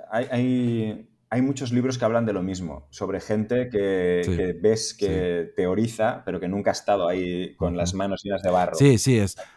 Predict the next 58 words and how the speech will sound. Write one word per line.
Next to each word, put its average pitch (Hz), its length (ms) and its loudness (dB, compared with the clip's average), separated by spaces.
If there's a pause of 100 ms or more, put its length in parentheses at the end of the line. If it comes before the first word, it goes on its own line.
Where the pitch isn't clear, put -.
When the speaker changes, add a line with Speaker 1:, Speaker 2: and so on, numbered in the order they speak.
(140)
Speaker 2:
es 98 100 -2
solo 127 280 2
el 127 80 4
lado 120 200 4
teórico 127 440 2
que 113 120 2
es 104 80 4
muy 110 160 4
bonito, 107 360 4
Speaker 1:
Sí. - 40 -6
Speaker 2:
pero 117 220 4
no 110 260 4
es 107 120 0
la, 104 260 4
no, 107 240 2
no 87 160 0
tiene, 101 260 0
no 95 80 2
ha 95 60 2
tenido 101 200 2
la 101 80 2
Speaker 1:
Y - 20 2
es-, 90 60 -2 (280)
Speaker 2:
experiencia 90 100 0
Speaker 1:
y 127 60 4
este 131 120 4 (100)
Speaker 2:
real. - 40 -4
Speaker 1:
tío 160 560 -4
explica 123 960 -2
muy 120 240 2
bien, 123 640 0
eh, 104 320 -2
los 95 140 -6
diferentes 107 420 -2
conceptos, 120 640 -2
Speaker 2:
Vale. 76 120 -6 (140)
Speaker 1:
pero, 104 300 0 (120)
y 101 100 -6
que 104 120 -8
se 101 140 -4
ve 104 120 4
como 123 260 -2
que, 101 580 0
que 101 80 -10
se - 120 -6
ha 107 40 0
manchado 117 340 0
las 110 200 0
manos, 110 480 -6
¿sabes? 110 460 -12 (220)
Y, 92 880 -4
y 95 220 -8
me 92 120 -4
resultó 95 360 -4
muy 127 60 0
Speaker 2:
Muy 143 60 0
bien. - 40 2
Speaker 1:
interesante. 92 560 -4